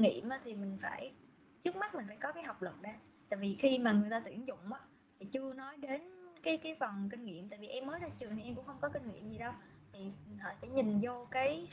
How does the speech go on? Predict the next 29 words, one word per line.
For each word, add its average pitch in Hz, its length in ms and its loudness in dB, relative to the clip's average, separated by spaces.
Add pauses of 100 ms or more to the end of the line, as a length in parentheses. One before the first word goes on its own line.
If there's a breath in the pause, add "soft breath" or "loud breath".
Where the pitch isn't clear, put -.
học - 240 0
lực 208 200 -8
của 185 80 -14 (120)
mình, 208 380 -4 (100)
rồi - 120 -12
có 262 120 0
thể - 180 -8
là 269 100 -8
họ - 260 -14
test 320 280 8
những 214 220 0
cái 285 200 12
kiến 302 200 0
thức 392 100 2 (120)
nền, 214 440 12
coi 247 180 12
thử - 160 -2
là 269 100 -6
mình 220 200 -8
như 226 80 -2
thế 262 120 -2
nào, 220 360 8 (420 loud breath)
coi 247 120 -8
thử 220 80 -8
mình 233 160 -8
có 247 100 -2
vững 226 240 -6
hay 285 120 -4
không. 254 280 12